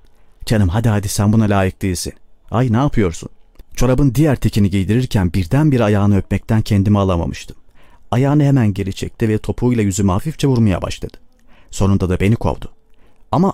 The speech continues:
arkamdan, "İşte böyle öğretmenim, eğer istersen seni bekliyorum.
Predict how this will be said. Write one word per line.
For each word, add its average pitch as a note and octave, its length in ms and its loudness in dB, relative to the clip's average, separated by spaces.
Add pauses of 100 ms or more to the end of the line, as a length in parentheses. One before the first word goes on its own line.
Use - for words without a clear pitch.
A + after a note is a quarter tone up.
arkamdan, C3 520 0 (340)
"İşte B2 280 -2
böyle C3 220 2
öğretmenim, - 500 -2 (300)
eğer A2 160 2
istersen A2+ 520 -2
seni A#2+ 260 2
bekliyorum. - 440 -4